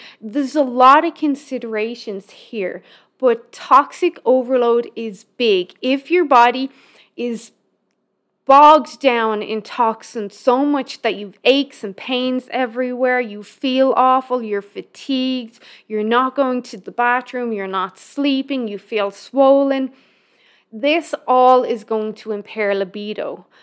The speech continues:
So I really think the first place that you would look there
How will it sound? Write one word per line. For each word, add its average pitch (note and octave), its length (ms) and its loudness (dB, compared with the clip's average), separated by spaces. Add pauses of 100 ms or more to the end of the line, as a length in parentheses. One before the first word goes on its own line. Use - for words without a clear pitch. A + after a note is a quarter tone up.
(100)
So A#3 260 0
I A3+ 160 4
really C4 340 -4
think A3 280 -10
the G#3+ 100 -4
first A3+ 440 -4
place G#3 320 -2
that F#3 180 -8
you G3 220 -12
would B3+ 220 -2
look C4+ 380 -4
there C#4 380 2